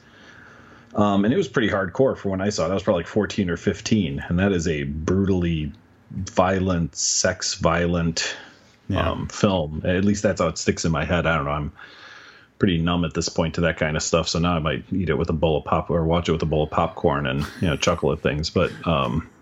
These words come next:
Speaker 1: <laughs> is what it sounded like a little bit from it. It's funny 'cause you said, "It's not really that action-y, it's not really that thriller-y," and I'm looking, and it says Revenge twenty seventeen, thriller slash action, <laughs> as you're saying how it's not really
Speaker 2: <laughs>
Speaker 1: very much of either of those things. So,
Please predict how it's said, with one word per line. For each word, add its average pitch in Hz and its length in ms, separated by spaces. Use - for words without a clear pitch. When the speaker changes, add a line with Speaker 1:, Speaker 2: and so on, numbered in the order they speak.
Speaker 1:
<laughs> - 300
is 123 120
what 117 140
it 104 100
sounded 104 480
like 92 220
a 98 40
little 98 180
bit 95 160
from 101 120
it. 92 140
It's 113 200
funny 123 200
'cause 107 140
you 104 60
said, 104 220
"It's - 160
not 180 160
really 165 180
that 143 160
action-y, 147 400
it's 123 160
not 127 160
really 120 220
that 110 220
thriller-y," 120 480
and 101 120
I'm 104 160
looking, 98 460
and 98 120
it 92 80
says 98 200
Revenge 98 480
twenty 101 220
seventeen, 92 500
thriller 104 300
slash 92 340
action, 78 480
<laughs> - 80
as 131 80
you're 143 100
saying 123 480
how 127 120
it's - 260
not 113 260
really 104 300
Speaker 2:
<laughs> - 120
Speaker 1:
very 107 240
much 104 220
of 92 160
either 104 300
of 87 100
those 82 260
things. 80 320
So, 85 240